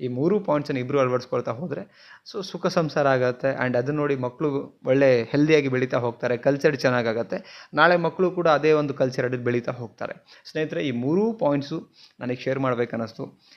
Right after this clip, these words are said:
So ನಿಮಗೇನು ಅನ್ನಿಸ್ತು ಕಾಮೆಂಟ್ ಮಾಡಿ ತಿಳಿಸಿ. And ಲೈಕ್ ಮಾಡಿ ವಿಡಿಯೋಗೆ, ಆ, ಶೇರ್ ಮಾಡೋದನ್ನ ಮರಿಬೇಡಿ. ನಮ್ಮ ಚಾನಲ್ಗೆ ಹೊಸಬ್ರಾಗಿದ್ರೆ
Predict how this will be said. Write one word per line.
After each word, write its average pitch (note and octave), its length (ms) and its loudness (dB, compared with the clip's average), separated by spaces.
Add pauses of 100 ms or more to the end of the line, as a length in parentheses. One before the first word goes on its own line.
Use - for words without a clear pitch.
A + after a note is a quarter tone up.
(140)
So B2+ 100 -2
ನಿಮಗೇನು E3+ 340 4
ಅನ್ನಿಸ್ತು D#3+ 260 -2
ಕಾಮೆಂಟ್ C#3+ 300 0
ಮಾಡಿ C#3+ 160 2
ತಿಳಿಸಿ. B2+ 200 0
And B2 240 -4
ಲೈಕ್ C3 240 -2
ಮಾಡಿ B2 220 0
ವಿಡಿಯೋಗೆ, A2+ 460 -6 (360)
ಆ, A#2+ 40 -8 (720)
ಶೇರ್ C#3+ 280 0
ಮಾಡೋದನ್ನ B2+ 320 0
ಮರಿಬೇಡಿ. A#2 500 -2
ನಮ್ಮ C3 160 -4
ಚಾನಲ್ಗೆ C3+ 260 -2
ಹೊಸಬ್ರಾಗಿದ್ರೆ A#2+ 840 -2